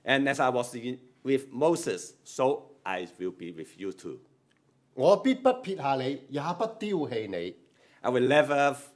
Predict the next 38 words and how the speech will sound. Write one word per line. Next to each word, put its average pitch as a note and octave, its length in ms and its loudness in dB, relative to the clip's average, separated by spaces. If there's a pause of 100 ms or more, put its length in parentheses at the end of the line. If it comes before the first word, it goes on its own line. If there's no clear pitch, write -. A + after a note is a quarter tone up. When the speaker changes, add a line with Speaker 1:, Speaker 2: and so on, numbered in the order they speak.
(360)
Speaker 1:
I A2+ 100 -4
will A#2+ 180 0
never D3+ 280 2
leave E3 360 4
you E2+ 240 -8 (200)
or G#2 360 2
forsake - 760 -8
you. C#2 120 -12 (500)
Speaker 2:
你 C#3+ 200 4
當 G#3 280 8
剛 G3+ 340 8
強， G#2+ 380 4 (200)
大 C#3+ 240 0
大 C#3+ 260 0
壯 D3 340 4
膽， C3+ 280 2 (380)
緊 G3+ 240 2
守 G3+ 280 4
遵 G#3+ 200 6
行 B2+ 140 2
我 C#3 160 4
僕 C3 180 -2
人 G#2+ 140 0
摩 F3+ 220 4
西 F3 200 4
所 C3+ 220 2
吩 D#3+ 180 0
咐 B2+ 200 -4
你 A2+ 100 2
嘅 A#2 100 -2
律 A2 120 -2
法， G#2 280 -4 (280)
唔 A2 60 -10
好 D3+ 240 4
偏 G#3 280 -4
離 A2 280 0
左 A2 220 0
右。 G#2 240 0